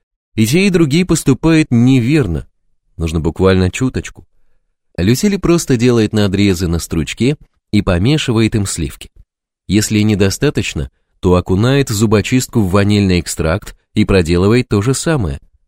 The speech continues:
И вуаля! За весь обед Люсиль только раз подумала о Фрэнке. Как же жаль, что он всё это пропустил. Именно такими словами буквально.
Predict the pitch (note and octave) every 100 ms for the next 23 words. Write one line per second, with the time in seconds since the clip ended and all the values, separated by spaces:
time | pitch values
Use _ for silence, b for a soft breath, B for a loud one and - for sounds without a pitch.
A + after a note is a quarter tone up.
0 | _ - A2+ F#3+ _ _ _ _ F2 G#2+
1 | G#2+ F3 - _ _ _ _ _ _ _
2 | _ - G#2+ A2+ C3+ - F#2+ F2+ C#3+ -
3 | F2+ F2 D3 B2 - C3+ C#3 C3 B2+ B2+
4 | C#3+ - - G2+ G#2 G#2 G2+ G2 - E2+
5 | C#2+ - - _ _ _ - A2+ A2+ A2
6 | C3 A2+ - _ _ _ - B2 G#2 -
7 | - A#2 A#2 G#2 F#2 E2+ - D2+ - C#2+
8 | B1+ _ _ _ _ _ _ _ _ _
9 | F#3 E3+ D3+ C#3 C3 - E3+ D3 B2 G#2
10 | G#2+ G#2 F2 E2 - D#2+ C#2 C2